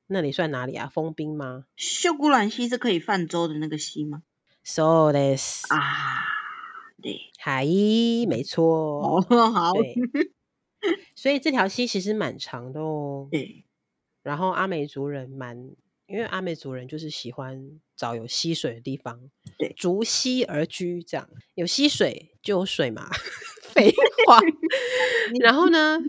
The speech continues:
Speaker 1: 有水就怎样，作物会长啊，可以种东西啊，然后还可以捕鱼啊。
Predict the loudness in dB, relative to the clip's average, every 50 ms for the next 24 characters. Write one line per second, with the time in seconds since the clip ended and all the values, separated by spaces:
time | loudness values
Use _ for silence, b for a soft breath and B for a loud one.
0 | -6 0 2 4 4 4 4 0 0 2 2 2 2 2 0 -2 -6 -2 -2 0
1 | 0 0 -2 -2 -4 -2 0 2 2 2 2 2 0 0 -2 -2 -6 -6 -6 -6
2 | -8 -10 -12 -12 -10 -8 -8 -8 -6 -6 -6 -6 -6 -6 -8 -8 -8 -8 -6 -6
3 | -6 -6 -6 -8 -8 -8 -8 -8 -8 -8 -4 -4 -4 -4 -2 -4 -6 -4 -4 -4
4 | -4 -4 -6 -6 -6 -8 -8 -8 -10 -10 -12 -16